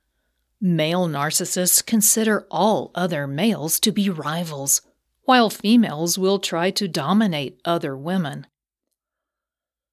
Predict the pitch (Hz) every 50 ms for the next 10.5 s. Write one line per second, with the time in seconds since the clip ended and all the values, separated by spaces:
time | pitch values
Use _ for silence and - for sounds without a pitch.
0 | _ _ _ _ _ _ _ - - - 226 202 208 220 226 214 214 233 247 214
1 | 180 190 208 208 196 - - 156 156 175 175 - - - 185 175 185 196 175 -
2 | 185 185 190 - 180 175 190 202 202 196 - - 240 240 - 202 165 143 - -
3 | 165 170 180 185 185 185 190 190 185 196 190 196 190 - 233 208 196 - 240 233
4 | 233 - - - - 214 208 - - 233 214 214 208 185 170 151 147 156 160 185
5 | 196 208 196 - - - 226 226 220 214 214 - 214 240 240 240 - 208 196 185
6 | 180 180 196 208 202 165 160 160 - - - - 277 247 208 156 139 143 156 -
7 | - 208 196 202 208 208 196 - - 196 202 208 - 202 175 156 147 143 147 143
8 | 143 143 143 143 143 147 - - - _ _ _ _ _ _ _ _ _ _ _
9 | _ _ _ _ _ _ _ _ _ _ _ _ _ _ _ _ - 151 131 -
10 | 131 143 170 220 226 185 175 208 208 -